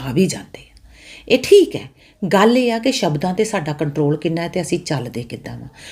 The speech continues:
ਉਮੀਦ ਰੱਖਣੀ ਕਿਸੇ ਤੋਂ ਕੋਈ ਮਾੜੀ ਗੱਲ ਨਹੀਂ ਹੈ, ਪਰ ਅਗਲਾ ਪਹਿਲਾਂ ਆਪਣਾ ਸੋਚ ਕੇ ਤੁਹਾਡੀ ਉਮੀਦ ਉਸ ਤਰ੍ਹਾਂ ਪੂਰੀ ਕਰੇਗਾ, ਜਦੋਂ ਉਸ ਦਾ ਆਪਣਾ ਪਹਿਲਾਂ ਹੱਲ ਹੋਏਗਾ ਜਾਂ ਹੋ ਚੁੱਕਾ ਹੋਵੇਗਾ। ਛੱਡੋ ਇਹ ਚੀਜ਼ ਕਿ ਬੰਦੇ ਨੇ ਆਪਣਾ ਵਿਗਾੜ ਕੇ ਤੁਹਾਡਾ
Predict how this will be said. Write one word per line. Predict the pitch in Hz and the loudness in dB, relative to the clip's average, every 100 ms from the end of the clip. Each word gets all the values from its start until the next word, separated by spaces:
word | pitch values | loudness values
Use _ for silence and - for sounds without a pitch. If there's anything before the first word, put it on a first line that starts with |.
| - - | -6 4
ਉਮੀਦ | 220 226 247 277 | 6 8 6 6
ਰੱਖਣੀ | 269 262 202 202 | 4 0 -4 -4
ਕਿਸੇ | 180 190 180 | -6 -8 -8
ਤੋਂ | 180 | -6
ਕੋਈ | 175 | -4
ਮਾੜੀ | 156 139 135 | -4 -4 -4
ਗੱਲ | 143 | -6
ਨਹੀਂ | 127 131 175 | -4 -2 0
ਹੈ, | 196 143 - - _ - | -2 -4 -10 -20 _ 0
ਪਰ | 175 123 - - 165 | 0 0 -8 -8 0
ਅਗਲਾ | 156 151 | 2 0
ਪਹਿਲਾਂ | 143 139 160 | 0 -2 -2
ਆਪਣਾ | 143 - 175 175 | -4 -6 -6 -6
ਸੋਚ | - 131 - | -6 -10 -10
ਕੇ | 147 156 160 - - | -6 -6 -6 -16 -8
ਤੁਹਾਡੀ | - 160 135 156 | -2 0 2 0
ਉਮੀਦ | 139 143 139 - | 2 0 -2 -4
ਉਸ | 151 165 - | -2 -2 -2
ਤਰ੍ਹਾਂ | - 214 208 | 2 2 2
ਪੂਰੀ | 160 139 | -2 -2
ਕਰੇਗਾ, | 139 131 131 139 151 | -2 -4 -4 -6 -6
ਜਦੋਂ | - 131 143 | -6 -4 -2
ਉਸ | 143 - | -2 -4
ਦਾ | 143 139 151 | -6 -6 -8
ਆਪਣਾ | 143 143 139 147 - | -8 -2 -2 -2 -4
ਪਹਿਲਾਂ | 127 143 170 185 - - - 151 | -4 -2 -4 -6 -10 -20 -4 2
ਹੱਲ | 135 143 151 - | 2 2 -4 -6
ਹੋਏਗਾ | 131 147 180 175 | 0 2 2 -2
ਜਾਂ | 175 | -4
ਹੋ | 147 127 | -4 -6
ਚੁੱਕਾ | 123 113 - 151 | -6 -10 -6 -6
ਹੋਵੇਗਾ। | 143 - 87 110 120 - - - - - - - | -4 -8 -10 -12 -16 -18 -18 -18 -20 -20 -16 0
ਛੱਡੋ | 262 262 277 | 2 6 8
ਇਹ | 285 | 6
ਚੀਜ਼ | 269 240 226 | 4 0 0
ਕਿ | 233 | 2
ਬੰਦੇ | 196 165 165 | 2 2 0
ਨੇ | 175 | 0
ਆਪਣਾ | 165 151 156 | -2 -4 -4
ਵਿਗਾੜ | 156 139 131 135 | -2 -2 -2 -2
ਕੇ | 156 156 | -2 -2
ਤੁਹਾਡਾ | 170 139 151 196 | 0 0 2 0